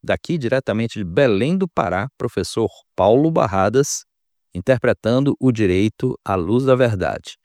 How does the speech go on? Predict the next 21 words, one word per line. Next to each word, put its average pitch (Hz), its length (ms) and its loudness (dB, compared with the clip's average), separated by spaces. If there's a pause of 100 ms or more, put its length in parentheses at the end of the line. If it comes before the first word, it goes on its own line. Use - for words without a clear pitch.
(460)
Também 101 300 0
podemos 104 400 2
nos 101 200 -2
encontrar 107 560 -2 (120)
pelo 104 320 -2
Instagram, 113 640 0 (460)
no 110 180 0
Insta 117 340 0
Barradas 131 760 0 (140)
quatro 120 520 0 (160)
três 131 460 0
três. 98 500 0 (380)
Aguardo 120 640 -2
você 131 420 -2
por 110 240 -4
lá. 90 200 -2 (560)
E, 180 280 2 (360)
dito 95 500 -4
isto, 131 420 -4 (460)
entrego 113 580 0 (520)
essa 95 580 -2